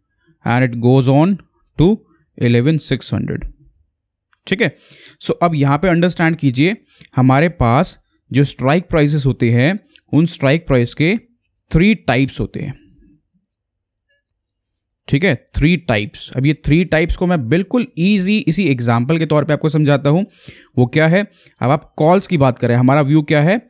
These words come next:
बुलिश। तो ये कॉल्स है हमारे पास, ठीक है? हम कॉल के अंदर बाइंग करेंगे because हमारा व्यू बुलिश है, मार्केट अभी यहाँ पे है इलेवन थाउजेंड थ्री हंड्रेड पे,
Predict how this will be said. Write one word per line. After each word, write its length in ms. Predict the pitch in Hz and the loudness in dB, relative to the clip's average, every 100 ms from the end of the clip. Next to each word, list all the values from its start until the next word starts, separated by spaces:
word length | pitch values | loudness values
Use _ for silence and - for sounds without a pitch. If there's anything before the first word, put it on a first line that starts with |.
| _ - | _ -6
बुलिश। 460 | 120 156 139 - - - | 0 2 2 -2 -18 -4
तो 80 | 135 | -2
ये 100 | 170 - | -2 -2
कॉल्स 320 | 143 143 139 | 0 0 0
है 60 | 113 | -4
हमारे 180 | 104 95 | -4 -4
पास, 300 | - - - | -8 -10 -8
ठीक 140 | - 262 | -6 -2
है? 180 | 160 _ _ _ _ - | -4 _ _ _ _ -6
हम 180 | - 170 - | -2 -2 -2
कॉल 220 | 135 170 | 0 0
के 80 | 170 | 0
अंदर 160 | 170 | 0
बाइंग 300 | 170 135 160 | 0 0 0
करेंगे 280 | 160 160 175 | 0 0 0
because 300 | 160 156 160 | 0 2 2
हमारा 240 | 131 131 151 | 2 2 0
व्यू 200 | 151 147 110 | 0 -2 0
बुलिश 280 | 117 165 190 | 2 2 0
है, 140 | 208 202 - | -2 -4 -6
मार्केट 340 | 107 117 - 127 | -2 -2 -2 -2
अभी 160 | 135 | -2
यहाँ 300 | 139 107 123 | 0 0 0
पे 160 | 147 165 | 0 0
है 120 | 185 | 0
इलेवन 320 | 117 120 135 | 0 0 0
थाउजेंड 340 | 131 123 120 110 | 0 0 0 -2
थ्री 140 | 120 | 0
हंड्रेड 200 | 147 156 | 0 0
पे, 120 | 170 | -2